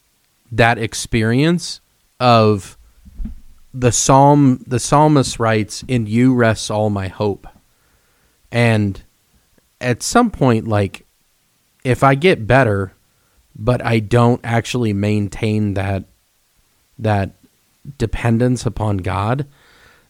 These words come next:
um, or the feeling that, like, all of this could be robbed from me <clears throat> if I, if, if I didn't, if I don't have you,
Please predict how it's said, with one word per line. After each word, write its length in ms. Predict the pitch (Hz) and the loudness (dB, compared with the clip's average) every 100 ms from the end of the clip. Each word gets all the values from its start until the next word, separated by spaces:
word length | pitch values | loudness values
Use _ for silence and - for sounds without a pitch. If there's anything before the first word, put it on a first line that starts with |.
| - | -6
um, 580 | 135 113 101 92 90 90 _ _ | 0 2 2 0 -4 -8 _ _
or 180 | - 135 | 2 4
the 160 | 123 117 | 4 0
feeling 580 | - 131 139 139 127 107 | 0 2 6 6 4 2
that, 220 | 113 113 | -2 0
like, 420 | 104 101 - - - _ _ _ _ _ - | -2 -2 -6 -16 -20 _ _ _ _ _ 0
all 240 | 127 151 | 4 6
of 160 | 165 123 | 4 4
this 260 | 139 - - | 2 2 -2
could 220 | - 113 | -4 -2
be 160 | 117 104 | -4 -2
robbed 600 | 107 107 104 98 98 - _ _ | 0 2 2 -2 -8 -18 _ _
from 340 | _ 123 113 101 | _ -2 0 -2
me 280 | 98 101 - _ - | -4 -10 -16 _ -20
<clears throat> 260 | - _ - 101 - 110 - - | -20 _ 0 2 2 -2 -10 -2
if 180 | 127 127 | 0 2
I, 280 | 117 110 - _ - | 2 0 -4 _ -12
if, 300 | 120 - - _ _ _ _ _ - | -10 -10 -20 _ _ _ _ _ -8
if 200 | 107 123 | -4 -2
I 100 | 113 | 0
didn't, 320 | 117 107 - _ | 0 -4 -10 _
if 160 | - 110 | -8 -2
I 100 | 113 | 0
don't 260 | 117 120 | 0 0
have 260 | 95 113 120 | 0 0 -2
you, 240 | 98 98 | -6 -12